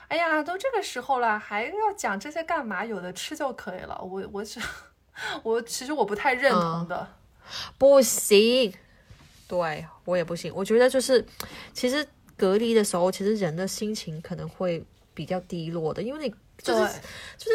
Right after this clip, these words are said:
Speaker 2: 你会很想要跟大家说话，你想要见人，就是
Speaker 1: 嗯。
Speaker 2: 不管你的心态是有多正面的时候，可是你隔离，就是只能在家的时候，你人的心情其实肯定会不是那么好的。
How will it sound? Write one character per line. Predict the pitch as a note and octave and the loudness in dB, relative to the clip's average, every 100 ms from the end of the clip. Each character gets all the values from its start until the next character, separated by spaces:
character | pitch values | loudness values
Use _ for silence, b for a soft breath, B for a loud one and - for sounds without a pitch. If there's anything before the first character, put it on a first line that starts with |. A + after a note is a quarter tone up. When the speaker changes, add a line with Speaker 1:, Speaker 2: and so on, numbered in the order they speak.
| A#4 | 2
Speaker 2:
你 | |
会 | D4 F#4 | 0 -2
很 | D4 C4+ | -2 -2
想 | C#4+ | 0
要 | G3+ A#3+ | 0 -2
跟 | A#3 C#4 | -4 -8
大 | C#4+ | -4
家 | C#4 B3+ C4 | -4 -2 -4
说 | - C4+ | -4 -4
话， | B3+ C#4 | -2 -2
你 | A3+ | -4
想 | - F#3 | -6 -8
要 | G3 | -8
见 | A3+ - C4+ A3+ F3 | -8 -6 -4 -4 -4
人， | D3+ D#3 D#3 - B B | -8 -10 -12 -14 B B
就 | B E4+ | B -6
是 | F4+ G#3+ - | -4 -6 -14
Speaker 1:
嗯。 | - G#3+ G3 | -12 -10 -6
Speaker 2:
不 | G4+ | 2
管 | D4 G#3 A3+ A3+ | 2 2 0 -6
你 | F3 C#3 | -8 -6
的 | F#3 F3+ | -4 -4
心 | - G#3 | -4 -4
态 | G#3+ G#3+ | -4 -4
是 | G#3+ | -4
有 | G#3+ E3 | -4 -6
多 | - F3 E3+ F3 | -8 -6 -4 -2
正 | F3 - F#3 | -4 -4 -6
面 | F3+ F3 | -6 -6
的 | D#3+ | -8
时 | - | -8
候， | D#3+ | -8
可 | D#3+ - | -8 -8
是 | F3 A#3 | -4 -4
你 | G#3 | -4
隔 | - E3 E3 | -6 -6 -6
离， | F3+ F3+ F3 _ | -6 -10 -12 _
就 | - G#3 | -10 -8
是 | G#3 - | -8 -12
只 | - - - D3+ | -16 -10 -6 -4
能 | D3+ D#3+ | -6 -4
在 | A3+ G#3+ | -2 -2
家 | G3+ F3+ | -2 -4
的 | |
时 | F3+ D#3 | -4 -6
候， | D#3+ | -6
你 | - E3 | -8 -10
人 | E3 D#3 E3+ | -6 -6 -4
的 | G3+ | -6
心 | - A3+ A3+ | -4 -4 -4
情 | A3+ E3 | -6 -8
其 | D#3+ E3 | -8 -8
实 | F3 | -8
肯 | F3 D#3+ | -8 -10
定 | E3 | -8
会 | F3+ F#3 F#3 - - - | -6 -6 -8 -20 -20 -16
不 | - | -12
是 | D#3+ G#3 | -10 -6
那 | A#3 | -6
么 | A3+ | -6
好 | D#3+ - - - | -6 -8 -10 -8
的。 | - | -12